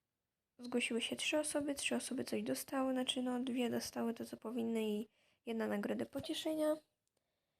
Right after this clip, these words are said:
Jak będą tak po trzy osoby się z-, z-, trzy osoby się zgłaszały i na przykład będą dwa razy, to na, jakby dwa razy można coś wygrać,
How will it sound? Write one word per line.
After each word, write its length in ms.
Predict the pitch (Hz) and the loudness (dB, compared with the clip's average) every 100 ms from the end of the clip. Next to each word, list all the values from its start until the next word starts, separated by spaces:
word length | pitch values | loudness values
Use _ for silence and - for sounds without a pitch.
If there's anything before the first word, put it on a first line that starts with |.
| _ | _
Jak 200 | - 262 | 0 2
będą 300 | 247 262 254 | 4 4 4
tak 180 | 262 240 | 2 -2
po 160 | - 233 240 - | -2 -6 -6 -10
trzy 240 | - - 247 | -12 0 0
osoby 320 | 254 233 240 | 2 0 0
się 120 | - | 0
z-, 100 | 262 - _ _ _ | -6 -8 _ _ _
z-, 360 | 285 - - - | -20 -16 -18 -18
trzy 220 | - - | -12 -2
osoby 300 | 254 254 240 | 0 0 0
się 140 | 254 240 | 0 0
zgłaszały 680 | 262 240 - 240 247 254 262 - _ - - - - | 0 0 0 2 4 4 2 -6 _ -8 0 0 0
i 180 | 233 233 | 0 2
na 120 | 233 | 2
przykład 240 | 233 247 | 2 2
będą 440 | 226 233 240 233 285 | 2 2 2 0 -2
dwa 220 | - 247 | -4 0
razy, 220 | 233 240 | 2 0
to 100 | 233 | -2
na, 260 | 233 240 233 | 0 0 0
jakby 600 | - 233 226 226 226 220 - _ _ _ _ - - - - - | 2 0 2 4 2 -2 -10 _ _ _ _ -18 -18 -12 -14 -12
dwa 240 | 254 254 254 | -6 2 4
razy 300 | 254 247 247 | 4 2 2
można 260 | 240 254 | 2 0
coś 220 | 240 240 269 | 0 -2 2
wygrać, 640 | 269 - 339 349 - | 2 4 2 0 -2